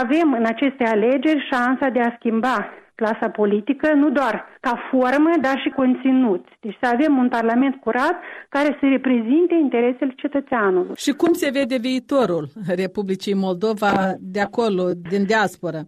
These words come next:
Speaker 1: Aș minți dacă aș oferi un pronostic prea optimist. Unii cetățeni văd Republica Moldova drept partea României. Perspectiva unirii ar fi una de viitor îndepărtat,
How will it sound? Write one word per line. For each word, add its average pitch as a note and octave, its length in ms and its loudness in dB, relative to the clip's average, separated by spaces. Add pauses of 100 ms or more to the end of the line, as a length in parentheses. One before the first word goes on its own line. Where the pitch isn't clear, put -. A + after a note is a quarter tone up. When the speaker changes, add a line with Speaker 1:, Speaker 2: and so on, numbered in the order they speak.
(420)
Speaker 1:
Aș A3 120 -6
minți B3+ 400 2
dacă A3 240 -2
aș G3+ 120 -2
oferi A3+ 360 0
un G#3+ 180 2
pronostic G#3+ 560 -2
prea A3+ 260 0
optimist. G#3+ 600 0 (180)
Unii B3+ 240 2
cetățeni B3 460 0
văd A3+ 280 0
Republica A3 600 0
Moldova G#3 440 0
drept G#3 200 0
partea A3+ 320 -2
României. G#3 680 2 (160)
Perspectiva B3+ 680 0
unirii A#3+ 480 4 (120)
ar A3 160 -4
fi C#4 80 4
una D4+ 340 4
de A#3 100 0
viitor A3 400 0
îndepărtat, G#3+ 840 0